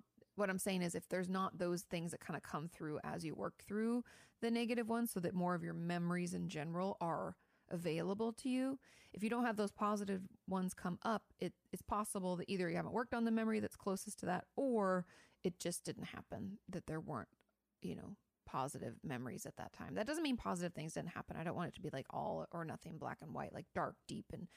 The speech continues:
you know, nasty and, and happy. It, it's just that, um,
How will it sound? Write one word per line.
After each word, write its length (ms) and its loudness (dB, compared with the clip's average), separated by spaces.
you 80 -4
know, 180 -6
nasty 480 -4
and, 240 -8
and 140 -6
happy. 400 -2
It, 220 0
it's 200 -4
just 380 -2
that, 340 2
um, 380 -2